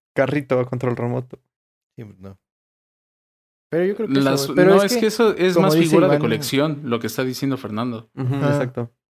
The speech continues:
Speaker 2: Sí, pero como dice Iván, que yo recuerde, o sea, nunca lo pedí.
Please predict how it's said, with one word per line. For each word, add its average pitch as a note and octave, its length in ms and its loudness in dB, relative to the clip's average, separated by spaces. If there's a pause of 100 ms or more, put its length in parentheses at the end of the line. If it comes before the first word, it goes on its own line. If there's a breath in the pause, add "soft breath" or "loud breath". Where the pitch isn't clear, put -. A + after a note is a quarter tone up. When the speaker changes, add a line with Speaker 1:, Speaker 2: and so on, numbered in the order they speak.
(340)
Speaker 2:
Sí, E3+ 160 -2
pero D#3 200 0
como F#3 180 0
dice G#3+ 180 -2
Iván, G3+ 260 0 (120)
que E3+ 100 0
yo G3+ 120 2
recuerde, G#3+ 440 -2
o F#3+ 60 -6
sea, F3 140 -8
nunca F3 220 -6
lo E3+ 160 -2
pedí. C3+ 380 -8